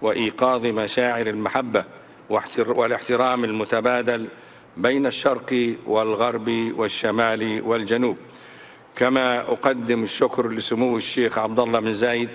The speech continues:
ولكل الشباب المتميز الذي سهر على ترتيب هذا اللقاء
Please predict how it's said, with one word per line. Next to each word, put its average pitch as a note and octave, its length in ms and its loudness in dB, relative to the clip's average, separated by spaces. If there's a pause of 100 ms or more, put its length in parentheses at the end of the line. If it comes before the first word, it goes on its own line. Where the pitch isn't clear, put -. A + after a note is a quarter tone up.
(480)
ولكل G#2+ 460 2
الشباب B2+ 440 0
المتميز A#2+ 840 -2 (420)
الذي A2+ 420 0
سهر B2 360 2
على A2 320 0
ترتيب B2 480 0
هذا A2 320 0
اللقاء G#2 520 0